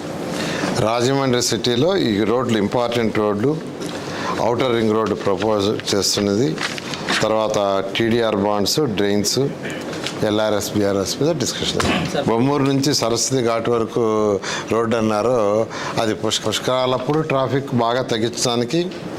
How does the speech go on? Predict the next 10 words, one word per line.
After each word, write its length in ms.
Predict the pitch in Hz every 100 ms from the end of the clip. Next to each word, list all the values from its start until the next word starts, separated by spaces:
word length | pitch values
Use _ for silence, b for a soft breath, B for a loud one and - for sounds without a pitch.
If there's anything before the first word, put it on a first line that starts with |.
| - B B B B -
తర్వాత 680 | 147 160 160 156 131 127 135
ఇప్పుడు 240 | 139 147
కూడా 160 | 147 147
తగ్గించడానికి 640 | 127 120 117 123 117 113
యాక్చువల్గాను. 680 | 107 - 107 107 110 170 196 - B B B B
అదేవిధంగా 840 | 135 156 170 165 170 143 135 139 - B B B
మిగతా 380 | 131 143 156 156
రోడ్లు, 500 | 139 135 127 143 147
డ్రైన్స్, 520 | 120 120 123 120 -
మెయిన్గా, 800 | 127 117 117 131 123 113 104 113